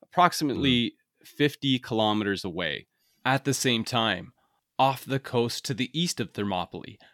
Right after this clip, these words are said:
Speaker 1: at a place called Artemisium, wherein an Athenian-led naval force, also heavily outnumbered,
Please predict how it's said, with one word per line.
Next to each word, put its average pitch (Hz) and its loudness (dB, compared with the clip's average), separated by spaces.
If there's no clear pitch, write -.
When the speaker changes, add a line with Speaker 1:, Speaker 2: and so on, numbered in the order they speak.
Speaker 1:
at 127 2
a 135 -2
place 113 -2
called 110 0
Artemisium, 110 -2
wherein 123 2
an 127 0
Athenian-led 139 2
naval 104 0
force, - -8
also 131 2
heavily 101 0
outnumbered, 98 -6